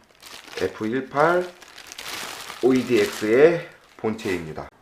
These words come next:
일단 이렇게 본체가 들어있고요. 그 다음에 급속 충전기, 그 다음에 배터리, 배터리가 이렇게 두 개가 들어있네요.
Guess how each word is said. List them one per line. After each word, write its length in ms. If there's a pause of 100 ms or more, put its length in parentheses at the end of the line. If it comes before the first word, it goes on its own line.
(160)
일단 240
이렇게 220
본체가 460
들어있고요. 840 (300)
그 140
다음에 460 (480)
급속 380
충전기, 580 (480)
그 80
다음에 260
배터리, 560 (1200)
배터리가 480
이렇게 300
두 160
개가 200
들어있네요. 680